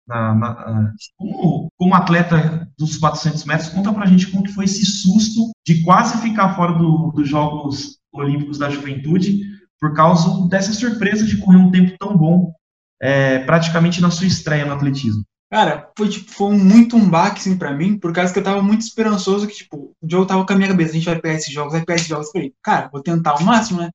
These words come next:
Speaker 2: Aí chegou, fui lá no Brasileiro, fui, dei o meu melhor, tipo, que eu nem esperava que ia acontecer, fui lá, corri, e lá já meti a marca.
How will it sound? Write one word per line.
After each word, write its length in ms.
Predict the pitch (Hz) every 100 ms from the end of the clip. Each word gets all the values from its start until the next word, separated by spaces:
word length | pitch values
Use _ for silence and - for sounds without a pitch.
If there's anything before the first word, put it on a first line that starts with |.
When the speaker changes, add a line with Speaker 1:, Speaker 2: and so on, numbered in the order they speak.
| _ _ -
Speaker 2:
Aí 140 | 214
chegou, 320 | - 202 208
fui 120 | 208 196
lá 120 | 190
no 100 | 190
Brasileiro, 480 | 185 185 180 202 226
fui, 200 | 220 220 _ 185 -
dei 200 | 170 196
o 40 |
meu 140 | 208
melhor, 420 | 214 202 185 190 - _
tipo, 220 | - 196
que 60 | -
eu 40 |
nem 120 | 185 214
esperava 440 | 233 254 208 208
que 80 | 208
ia 20 |
acontecer, 400 | 196 196 185 208
fui 160 | 226 220
lá, 140 | 202
corri, 360 | 208 190 202 233 - _ _ -
e 160 | 233
lá 340 | 220 202 233 233
já 120 | 208
meti 300 | 214 220 196
a 80 | 226
marca. 400 | 214 214 165 -